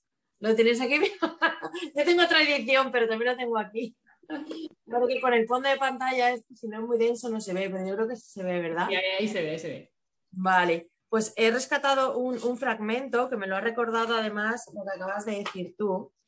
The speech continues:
Speaker 1: eh, que resume muy bien lo que, lo que quiere decir el libro y lo que es para mí el nuevo paradigma de la venta, ¿no?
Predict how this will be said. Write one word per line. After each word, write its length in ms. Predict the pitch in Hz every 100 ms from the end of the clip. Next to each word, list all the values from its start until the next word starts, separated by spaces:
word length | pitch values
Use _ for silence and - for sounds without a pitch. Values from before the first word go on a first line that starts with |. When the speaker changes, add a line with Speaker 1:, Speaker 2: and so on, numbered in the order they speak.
| - - - _ _ _ _
Speaker 1:
eh, 560 | 185 202 190 185 180 175 175 170 170 180 _ _ _ - - _ -
que 100 | 233
resume 380 | 226 247 262
muy 240 | 277 269 240
bien 440 | 247 247 269 277
lo 140 | 226 226
que, 420 | 208 202 196 220
lo 120 | 202
que 120 | 208
quiere 340 | 190 220 233 240
decir 300 | 233 233 226
el 200 | 220 220
libro 500 | 240 233 226 240 -
y 80 | 226
lo 140 | 196
que 80 | 208
es 100 | -
para 220 | 240 214
mí 160 | 214 233
el 120 | 220
nuevo 200 | 214 220
paradigma 500 | 220 190 190 190 185
de 100 | 180
la 120 | 180
venta, 440 | 208 220 175 175 170
¿no? 240 | 214